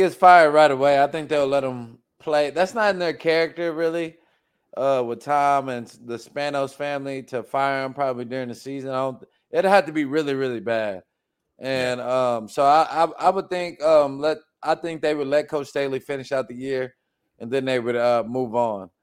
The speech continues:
Speaker 1: But, uh, what targets are out there? Like, will Belichick
Speaker 2: Yeah.
Speaker 1: be out there?
Speaker 2: Harbaugh.
Speaker 1: Will, um, uh, we, we would have to see who's a hot name,
Speaker 2: Harbaugh,
Speaker 1: right?
Speaker 2: the
Speaker 1: That the
Speaker 2: enemy,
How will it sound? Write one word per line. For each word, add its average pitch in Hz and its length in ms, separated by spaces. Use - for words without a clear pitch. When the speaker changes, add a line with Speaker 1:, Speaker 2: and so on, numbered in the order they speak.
Speaker 1:
But, 156 360
uh, 156 420
what 214 280
targets 202 400
are 190 100
out 208 220
there? 127 280
Like, 147 320
will 143 260
Belichick 156 380
Speaker 2:
Yeah. 170 120
Speaker 1:
be 160 160
out 160 220
there? 170 360
Speaker 2:
Harbaugh. - 140
Speaker 1:
Will, 123 1300
um, 90 240
uh, 80 60
we, 143 280
we 147 180
would 160 80
have 170 160
to 151 80
see 214 260
who's 165 200
a 170 100
hot 170 240
name, 165 460
Speaker 2:
Harbaugh, 110 200
Speaker 1:
right? 151 340
Speaker 2:
the 104 80
Speaker 1:
That 101 80
the 113 60
Speaker 2:
enemy, 117 460